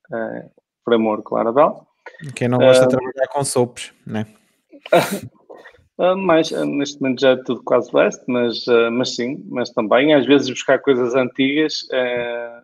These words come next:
Speaker 1: ah, calham coisas, é engraçado, calham coisas muito variadas. Ah, que há dois meses estava a fazer uma interface para uma máquina de endoscopia e, ah,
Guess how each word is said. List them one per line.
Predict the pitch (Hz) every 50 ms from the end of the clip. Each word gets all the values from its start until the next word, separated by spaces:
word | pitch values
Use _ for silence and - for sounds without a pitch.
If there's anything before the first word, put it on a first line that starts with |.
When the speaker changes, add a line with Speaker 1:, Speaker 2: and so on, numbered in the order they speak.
| _ _ -
Speaker 1:
ah, | 131 127 123 120 120 117 117 117 120 - _ _ _ _ _ _ _ _ _
calham | - 180 160 156 151 143 147
coisas, | 143 147 147 135 131 139 135 123 120 127 131 135 135 - - - -
é | - 226 220 202 185
engraçado, | 160 151 151 151 - - 120 120 131 - _ _ -
calham | 131 131 127 123 123 123 117
coisas | - 127 135 120 120 123 117
muito | 120 123 113 123 -
variadas. | 123 120 117 113 110 107 117 - - - - - 135
Ah, | 127 120 117 117 120 127 127 135 156 _ _ _ _ _ _ _ _ -
que | 143
há | 135 127
dois | 123 135 127 113
meses | 120 135 131 127
estava | - 135 131 127 -
a | -
fazer | 135 120 127 127
uma | 123 127 123 123 123 123
interface | 120 - 127 117 - - 123 120 - -
para | 131 127
uma | 123 123
máquina | 123 120 120 - - 127 120
de | 117 123
endoscopia | 123 120 131 127 123 - - - _ - 147 143 147 147 151 151 147 - _ _ _ _ _ _ _ - _ _ -
e, | 135 131 135 135 135
ah, | 135 135 135 135 135 135 139 139 139 139